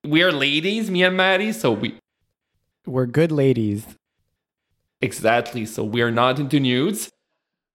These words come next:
Speaker 1: So I sent those pictures, and the guys were, like, so aggressive, I would say, in their compliments. Was too much.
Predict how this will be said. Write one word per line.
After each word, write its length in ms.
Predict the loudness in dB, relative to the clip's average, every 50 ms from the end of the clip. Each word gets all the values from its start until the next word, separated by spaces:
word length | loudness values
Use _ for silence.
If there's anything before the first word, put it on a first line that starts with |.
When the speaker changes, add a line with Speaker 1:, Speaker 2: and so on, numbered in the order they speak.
| _ _ _ -10
Speaker 1:
So 760 | -10 -6 0 4 6 6 6 6 6 6 6 4 2 0 -4 -14 _ _ _ _ _ _ _ _ -6
I 60 | -6
sent 420 | -4 -2 -2 -2 0 -2 -4 -4 -2
those 200 | 0 0 0 0
pictures, 440 | 0 0 0 2 2 2 2 2 0
and 120 | -2 -4 -6 _
the 160 | -6 -4 -2 0
guys 320 | 2 2 2 0 -2 -4
were, 160 | -6 -4 0
like, 360 | 0 2 2 2 0 -4 -8 -14 -20 _ _ _ _ _ _ _ _ _ _ _ _ _ _ _ _
so 440 | 0 2 2 4 2 2 0 -2 -6 -14 -20 _ _ -4
aggressive, 920 | -4 -4 -6 -10 -14 -10 -8 -2 2 4 6 6 4 4 2 0 0 0
I 20 | 2
would 220 | 2 2 0 0
say, 160 | 2 2 2
in 100 | 2 4
their 160 | 4 4 2 2
compliments. 680 | 0 0 0 0 0 0 -2 -4 -4 -4 -6 -4 0
Was 220 | 0 0 0 0
too 180 | 0 0 2 4
much. 380 | 4 2 0 -2 -6 -12 -14